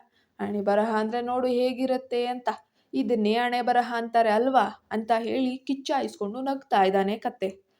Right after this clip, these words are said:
ಅನ್ವಿತಾಳ ಕೈಯಲ್ಲಿದ್ದ ತುಪ್ಪದ ಸೌಟು ಹಾಗೇ ನಿಂತಿತ್ತು. ಅವಳು ಆ ಮಾವನ ಕಣ್ಣಲ್ಲಿ ಕಣ್ಣಿಟ್ಟು ಹೇಳಿದ್ಲು, "ನೋಡಿ ಮಾವ, ಆ ಅಮೇರಿಕದವನು ಚಿನ್ನದಂತಹ ಮಾತಾಡ್ತಿದ್ದ, ಆದ್ರೆ ಒಳಗಡೆ ಪೂರ್ತಿ ಕೊಳತ್ ಹೋಗಿದ್ದ.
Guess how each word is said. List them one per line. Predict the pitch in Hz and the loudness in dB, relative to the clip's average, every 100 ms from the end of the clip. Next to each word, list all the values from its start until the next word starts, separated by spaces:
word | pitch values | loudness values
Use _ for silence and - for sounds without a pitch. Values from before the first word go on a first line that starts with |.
| _ _ _ - | _ _ _ -2
ಅನ್ವಿತಾಳ | 208 220 226 226 220 214 | -2 0 -2 0 2 2
ಕೈಯಲ್ಲಿದ್ದ | 214 214 220 214 214 208 208 | 2 0 2 0 0 0 -2
ತುಪ್ಪದ | 262 262 269 | -6 -2 0
ಸೌಟು | 262 254 214 214 247 | 0 0 -2 0 -4
ಹಾಗೇ | 202 202 214 208 190 226 | 0 2 2 2 0 0
ನಿಂತಿತ್ತು. | 262 247 247 226 - - _ _ _ _ | 0 -4 -8 -8 -12 -12 _ _ _ _
ಅವಳು | 220 214 220 226 | 0 4 4 2
ಆ | 214 | 0
ಮಾವನ | 208 202 208 226 214 | -2 0 2 0 -2
ಕಣ್ಣಲ್ಲಿ | 214 214 208 226 226 214 | -2 -2 -2 -2 -4 -4
ಕಣ್ಣಿಟ್ಟು | 208 202 214 214 | -2 0 0 0
ಹೇಳಿದ್ಲು, | 214 208 202 196 247 302 269 - _ _ _ _ _ 220 | -2 0 0 2 2 2 -2 -6 _ _ _ _ _ -6
"ನೋಡಿ | 214 233 262 285 | -2 2 2 2
ಮಾವ, | 277 269 247 269 285 277 277 | 2 4 6 4 4 -2 -8
ಆ | 226 240 214 | -6 -4 -2
ಅಮೇರಿಕದವನು | 208 233 262 262 254 254 247 269 | 0 0 0 0 -2 -2 -4 -8
ಚಿನ್ನದಂತಹ | 269 226 226 240 254 269 254 | -4 -2 -2 -2 -4 -4 -4
ಮಾತಾಡ್ತಿದ್ದ, | 220 220 247 233 233 226 214 226 - | -2 0 2 0 0 0 0 0 -4
ಆದ್ರೆ | 214 220 | 0 2
ಒಳಗಡೆ | 208 202 233 262 | 4 4 4 0
ಪೂರ್ತಿ | 262 - 226 262 277 | -2 -4 -4 -4 -4
ಕೊಳತ್ | 269 226 220 220 | -4 4 4 4
ಹೋಗಿದ್ದ. | - 233 226 | 2 2 2